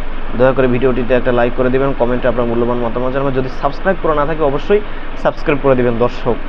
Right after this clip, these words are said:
দয়া করে। তো নামাজের মাকরুসমূহ, এক নম্বর, কাপড় নিয়ে বা শরীরের কোনো অঙ্গ নিয়ে খেলা করা। কাপড় নিয়ে কিংবা শরীরের কোনো অঙ্গ নিয়ে যদি খেলা করা হয়, তাহলে নামাজ মাকরু হয়ে যাবে। দ্বিতীয় নম্বর,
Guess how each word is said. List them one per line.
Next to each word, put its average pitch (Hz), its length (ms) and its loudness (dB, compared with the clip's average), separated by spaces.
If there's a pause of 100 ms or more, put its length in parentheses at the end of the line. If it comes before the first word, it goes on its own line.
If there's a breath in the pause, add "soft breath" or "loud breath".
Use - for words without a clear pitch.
(180)
দয়া 131 200 4
করে। 110 180 -2 (1160 loud breath)
তো 143 380 4 (340)
নামাজের 165 280 2
মাকরুসমূহ, 131 760 2 (460)
এক 143 140 -2
নম্বর, 120 300 2 (240)
কাপড় 175 340 2
নিয়ে 196 180 4
বা 185 100 4
শরীরের 156 360 2
কোনো 139 180 2
অঙ্গ 127 260 4
নিয়ে 127 220 2
খেলা 120 160 2
করা। 101 220 0 (100)
কাপড় 165 320 2
নিয়ে 165 280 2 (340)
কিংবা 139 280 2
শরীরের 147 360 4
কোনো 139 240 2
অঙ্গ 135 180 2
নিয়ে 160 220 2
যদি 147 140 0
খেলা 135 240 0
করা 131 200 2
হয়, 170 200 2
তাহলে 143 180 2
নামাজ 139 240 2 (380 loud breath)
মাকরু 139 260 0
হয়ে 131 140 4
যাবে। 107 120 -2
দ্বিতীয় 147 260 2
নম্বর, 185 140 2